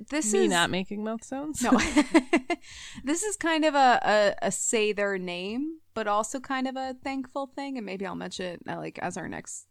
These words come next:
Speaker 1: say their name. I don't know. So, um, Jared's cousin is,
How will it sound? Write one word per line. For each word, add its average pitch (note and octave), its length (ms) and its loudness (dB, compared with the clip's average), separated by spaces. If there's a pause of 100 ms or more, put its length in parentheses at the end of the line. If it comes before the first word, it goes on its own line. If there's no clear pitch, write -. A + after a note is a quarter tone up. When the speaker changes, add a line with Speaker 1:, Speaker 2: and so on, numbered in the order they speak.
Speaker 1:
say F3+ 200 -10
their F#3+ 120 -10
name. F#3 260 -12
I G3 120 -4
don't F#3+ 100 -8
know. F3+ 160 -10 (380)
So, A#3 280 8
um, G3+ 500 4 (520)
Jared's A#3+ 380 2
cousin G3+ 640 0 (140)
is, F#3 560 -2